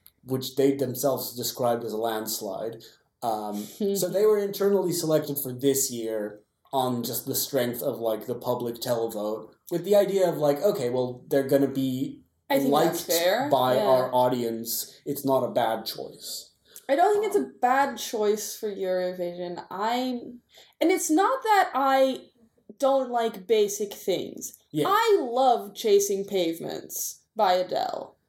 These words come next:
Speaker 2: I think that's a great song.
Speaker 1: Yeah, Adele sort of is, like, basic in a way, right?
Speaker 2: In a way.
Speaker 1: Where it's like, that is not her fault.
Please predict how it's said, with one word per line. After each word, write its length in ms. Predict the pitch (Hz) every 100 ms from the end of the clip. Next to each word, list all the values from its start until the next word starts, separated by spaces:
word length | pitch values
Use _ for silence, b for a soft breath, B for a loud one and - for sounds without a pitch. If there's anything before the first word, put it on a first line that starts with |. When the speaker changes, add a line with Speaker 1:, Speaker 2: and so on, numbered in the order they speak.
| _ -
Speaker 2:
I 200 | 285 285
think 200 | 277 247
that's 260 | 220 220
a 40 | 202
great 460 | 196 208 208 180
song. 640 | - 202 - - - - - _ _ _ B B B -
Speaker 1:
Yeah, 300 | 262 - 240
Adele 400 | 226 226 277 302
sort 280 | - 277 254
of 160 | - -
is, 300 | 175 185 170
like, 440 | 165 151 143 139 - - _ _ _ _ _ _ 135 123
basic 640 | 131 120 120 110 113 - - _ _ -
in 160 | 160
a 100 | 156
way, 260 | 139 127 113
right? 100 | 113
Speaker 2:
In 140 | 339
a 100 | 349
way. 280 | 285 208 -
Speaker 1:
Where 140 | 165 196
it's 180 | 196 208
like, 340 | 208 202 156
that 200 | 180 208
is 160 | 202 170
not 540 | 165 160 180 - 127
her 200 | 147 151
fault. 560 | 151 165 117 104 -